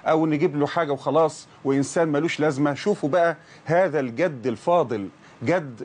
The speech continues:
الدكتور فؤاد مخيمر، كان حريصاً عليه حرصاً كبيراً جداً على أن يعلمه القرآن الكريم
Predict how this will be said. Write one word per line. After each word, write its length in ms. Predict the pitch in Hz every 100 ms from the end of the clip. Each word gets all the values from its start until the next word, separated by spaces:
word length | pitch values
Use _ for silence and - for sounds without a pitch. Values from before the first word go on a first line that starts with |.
| 131
الدكتور 540 | 127 110 127 156 160
فؤاد 460 | 135 123 143 143 117
مخيمر، 540 | 117 165 160 147 123 - - -
كان 300 | 180 240 233
حريصاً 580 | 190 175 226 233 175 151
عليه 580 | 143 170 175 156 160 156 - - -
حرصاً 480 | 214 190 - 147 123
كبيراً 340 | 143 170 160 123
جداً 560 | 107 143 104 117 104 - - 110
على 200 | 131 151
أن 300 | 190 202 175
يعلمه 720 | 143 165 208 226 147 123 101 - - 143
القرآن 680 | 135 135 185 - 190 220 196
الكريم 640 | - 196 240 247 123